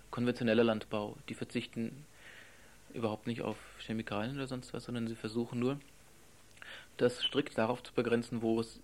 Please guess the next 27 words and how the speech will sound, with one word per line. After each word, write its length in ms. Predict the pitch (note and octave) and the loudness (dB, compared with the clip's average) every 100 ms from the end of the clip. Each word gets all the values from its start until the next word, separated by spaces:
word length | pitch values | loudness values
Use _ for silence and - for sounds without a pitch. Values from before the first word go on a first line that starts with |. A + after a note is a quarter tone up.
| - | -2
ihrer 280 | B2 B2 A#2+ | 2 4 2
Meinung 500 | A2+ A2 A#2 B2+ B2+ | 2 2 2 2 0
nach 340 | B2 A#2+ - - - - - - - - - | -2 -2 -8 -18 -20 -16 -14 -14 -16 -18 2
nötig 320 | A2 A#2+ G#2+ | 4 4 2
ist. 160 | - - | -2 -2
Das 120 | A#2 | 2
heißt, 280 | A2 A#2 - | 2 4 0
ab 120 | A2 | 2
einer 100 | A#2 | 2
bestimmten, 460 | A2 - A2+ A#2 A#2 - - - - - - | 0 -2 -4 -4 -6 -12 -20 -20 -20 -14 -2
äh, 260 | A2+ A2 A2 A2+ - | 2 2 0 -8 -12
Schäd-, 360 | - A2 G#2+ - | -2 0 0 -4
äh, 60 | |
Schädlingsbefallschwelle 1600 | - - A2 B2 B2 - - A#2 - A2 B2+ - - A#2+ A#2+ A#2 A#2 - - - - - | -2 4 4 4 -2 -6 -8 -4 2 2 2 -6 0 4 4 2 -4 -16 -18 -18 -18 -8
wird 180 | A2 A2+ | -2 2
dann 120 | A2+ | 2
gespritzt. 540 | G#2+ - B2 D3+ - - - - - - - - - - - - - - - - - - - - - - - | 0 -2 0 -2 -6 -18 -20 -18 -18 -18 -18 -16 -16 -16 -20 -20 -20 -20 -20 -20 -18 -18 -20 -20 -20 -10 0
Mm, 480 | B2+ A#2+ A#2 A#2 A2+ - - - - - | 2 4 2 0 -4 -12 -20 -20 -20 -4
wir 260 | B2+ B2 | 6 8
gehen 160 | B2+ C#3 | 10 8
eben 200 | B2 B2+ | 6 6
davon 240 | A#2+ - | 4 2
aus, 220 | A2 A#2 - | 2 2 0
dass 140 | - | -8
es 220 | A2+ - - | -12 -12 0
möglich 400 | A2+ A2+ - - | 6 6 4 -4
ist, 200 | A#2+ | -4